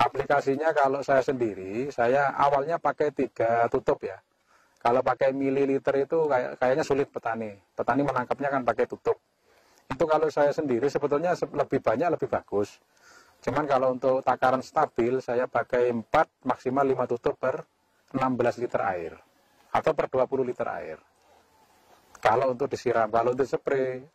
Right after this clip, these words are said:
per enam belas liter yang tangki elektrik itu. Interval penyemprotannya kalau saya sih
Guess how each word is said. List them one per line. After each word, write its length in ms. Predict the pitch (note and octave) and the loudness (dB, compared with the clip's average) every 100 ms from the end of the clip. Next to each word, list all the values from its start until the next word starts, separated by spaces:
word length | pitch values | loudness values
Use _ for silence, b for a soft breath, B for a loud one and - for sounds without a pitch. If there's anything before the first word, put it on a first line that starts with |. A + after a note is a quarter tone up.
| _ - | _ -6
per 160 | A#2+ A#2 | -4 -2
enam 160 | A2+ | -2
belas 160 | A2+ A2 | -2 -2
liter 320 | A2+ C3 B2 | -2 0 2
yang 160 | A#2 A2 | 0 -2
tangki 240 | A2 A2 | -4 0
elektrik 400 | A2+ A2 - A2+ | -2 -2 -4 -6
itu. 240 | G2+ F2 E2+ - _ _ _ _ - - - - - - - - | -8 -10 -14 -16 _ _ _ _ -20 -20 -20 -20 -20 -20 -20 -6
Interval 560 | C3 D3 D3 D3+ D3+ - | -2 0 2 2 0 2
penyemprotannya 1400 | D3 C#3+ D3 C#3+ C#3+ C#3+ C#3 C#3+ C#3+ C3+ B2 B2+ E3 E3 | 2 4 4 6 4 4 2 0 0 2 0 0 0 2
kalau 240 | C#3+ C3 | 2 4
saya 400 | C3 B2+ A#2+ C#3+ | 2 2 2 2
sih 400 | C#3 E3 D#3 C3 | 0 -4 -4 -6